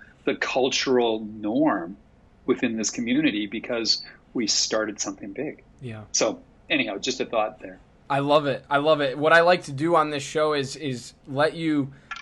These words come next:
Speaker 2: um, talk on the topic, and then what I like to do is try to recap it in my, in my student mind,
Speaker 1: Yeah.
Speaker 2: right? And, and try to,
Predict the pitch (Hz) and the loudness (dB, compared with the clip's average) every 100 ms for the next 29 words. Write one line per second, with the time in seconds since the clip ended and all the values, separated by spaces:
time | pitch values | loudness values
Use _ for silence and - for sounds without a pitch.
0 | - 135 127 120 117 - 165 170 170 143 | 0 2 2 0 -8 -2 4 4 4 0
1 | 135 151 147 147 139 139 139 143 151 165 | -2 -2 0 -2 -4 -2 0 4 4 4
2 | 143 139 147 139 156 139 123 139 139 139 | 2 -2 -6 -2 0 0 0 -4 -2 0
3 | 127 135 139 135 127 127 127 143 139 123 | 0 0 0 0 0 -2 -4 -4 -4 -4
4 | - - 180 160 131 120 120 151 135 151 | -10 -8 -6 -6 -6 -2 0 2 2 0
5 | 147 143 147 151 - 196 180 | -2 -2 -2 -4 0 2 2